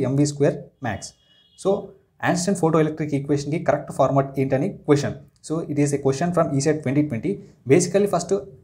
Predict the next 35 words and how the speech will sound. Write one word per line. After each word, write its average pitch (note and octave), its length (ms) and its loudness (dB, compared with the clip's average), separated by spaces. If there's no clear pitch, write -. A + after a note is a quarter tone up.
Einstein F3 320 2
photoelectric D#3 600 2
equation D3 300 0
అంటే B2 160 -4
ఏంటి? E3+ 140 0
It D3 100 -2
is D3+ 100 0
the D3 120 2
combination F3+ 480 2
of, F3 60 -2
so F#3 60 4
when E3 140 4
a D3 100 6
light C#3+ 180 2
ray F#3+ 140 2
falls D3 260 2
on D3+ 80 0
a D3+ 40 -4
metal, C#3 240 4
so D#3+ 80 -6
the, C3+ 60 6
eh, - 60 -8
emission G3+ 300 0
of D3+ 140 6
electrons E3 380 0
from C#3+ 140 4
the - 120 -4
surface F#3+ 360 2
of E3 40 2
metal D3 180 2
just D3 140 0
because D3+ 320 2
of C#3 140 2
the - 80 6
energy E3+ 260 2